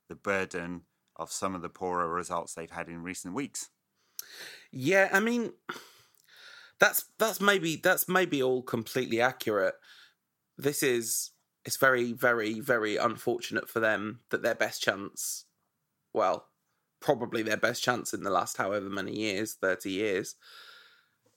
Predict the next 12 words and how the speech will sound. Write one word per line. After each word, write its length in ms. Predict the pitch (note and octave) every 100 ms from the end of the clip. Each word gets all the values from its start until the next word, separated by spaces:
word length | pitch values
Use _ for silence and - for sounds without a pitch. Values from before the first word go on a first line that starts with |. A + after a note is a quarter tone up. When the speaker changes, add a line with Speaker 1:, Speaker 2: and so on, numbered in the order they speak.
| _
Speaker 2:
is 160 | C3+ A#2+
against 360 | A#2+ B2 -
this 140 | B2+ B2
particular 500 | A#2 - A#2+ A#2 B2
Manchester 400 | A#2+ A#2+ A#2+ -
City 300 | - - A#2+
side 360 | - B2 A#2 A2+
who 180 | C3+ A#2+
are 140 | A#2
a 40 |
bunch 360 | A#2 B2 G#2 -
of 300 | A#2 B2+